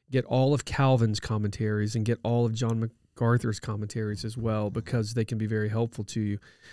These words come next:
Oftentimes you end up sort of piecing a library together. But,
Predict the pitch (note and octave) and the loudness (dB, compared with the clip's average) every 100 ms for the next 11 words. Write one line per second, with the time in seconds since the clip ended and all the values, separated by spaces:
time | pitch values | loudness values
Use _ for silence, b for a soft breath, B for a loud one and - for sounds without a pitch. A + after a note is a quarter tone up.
0 | B - F#3+ F#3 C3 B2 A2+ B2+ B2 A#2+ | B 0 4 4 6 4 6 4 6 4
1 | A#2 - _ - - B2+ A2 - - D3+ | 4 0 _ -10 0 2 2 -4 2 2
2 | - C3 A#2+ A#2 A#2+ A2 A#2 A2 G#2+ A2+ | 4 2 4 4 4 4 4 4 2 0
3 | G#2 A2+ G#2+ G#2 - b b b b b | 2 2 0 -4 -6 b b b b b
4 | - G#2+ B2+ | -10 2 2